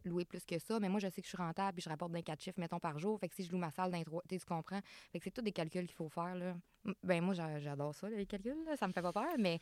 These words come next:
fait que c'est ça. Fait que travailleurs, euh, qui louent leur salle, moi, dans mon cas, je trouve pas que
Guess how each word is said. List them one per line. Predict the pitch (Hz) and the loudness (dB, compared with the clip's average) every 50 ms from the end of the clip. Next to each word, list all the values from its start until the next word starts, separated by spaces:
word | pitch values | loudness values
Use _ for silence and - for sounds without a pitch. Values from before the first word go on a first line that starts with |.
| - - - - - - - - - | -2 -10 -16 -16 -18 -20 -20 -4 -2
fait | 196 | -2
que | - | 0
c'est | - 196 | 0 0
ça. | - - - - | 0 -2 -2 -2
Fait | - | -4
que | 175 - | -6 -4
travailleurs, | - - 185 180 190 196 196 185 | 0 4 4 6 6 4 2 0
euh, | 190 190 185 180 170 165 165 156 | 0 0 0 0 0 0 0 -2
qui | - - 170 | -4 -4 -2
louent | 180 | 0
leur | 175 170 156 151 | 2 2 2 2
salle, | - 170 170 170 | 0 0 0 2
moi, | 165 170 | 2 2
dans | 170 160 | 2 2
mon | 151 151 143 | 2 0 0
cas, | - - - | -2 -4 -6
je | - | -6
trouve | - - 160 - - | -8 -12 -14 -10 -10
pas | - | -12
que | 165 - | -12 -12